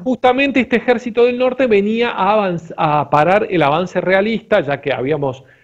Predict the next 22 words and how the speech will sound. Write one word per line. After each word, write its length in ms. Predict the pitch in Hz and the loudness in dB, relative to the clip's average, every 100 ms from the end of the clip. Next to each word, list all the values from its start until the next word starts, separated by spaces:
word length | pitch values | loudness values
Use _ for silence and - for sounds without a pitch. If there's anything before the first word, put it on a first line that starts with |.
| _ | _
pronunciado 540 | - 139 139 131 202 190 | -6 -4 -4 -2 0 0
nuestra 240 | 147 151 | -2 -2
Revolución 480 | 139 143 160 160 196 | 0 2 0 -2 -2
de 100 | 214 | 0
Mayo. 320 | 226 214 233 | 2 2 2
Jujuy 500 | - 160 - 180 226 | 0 -2 4 4 6
era 160 | 185 143 | 2 2
una, 300 | 139 135 - | -2 -4 -4
era 220 | 147 147 | -2 0
una, 460 | 151 131 127 120 123 | 0 -4 -6 -10 -8
una 300 | 156 156 131 | -2 -2 0
zona, 520 | - 175 190 196 - - - | 4 4 4 0 -6 -20 -16
eh, 260 | - 135 123 | -2 0 2
de, 300 | 127 120 117 | 0 0 -2
de, 300 | 113 110 104 | -4 -6 -6
de, 300 | 104 110 117 | -8 -2 -2
de, 300 | 117 123 127 | 2 4 4
de, 280 | 123 131 143 | 4 4 4
de 160 | 139 147 | 4 6
alto, 560 | 190 196 208 180 139 - - | 6 4 4 4 4 -2 -12
eh, 320 | 147 143 135 - 165 | 0 0 0 -4 -6
eh, 1000 | 156 139 135 123 120 123 110 - 131 | -4 -2 -2 -2 -6 -4 -4 -4 -10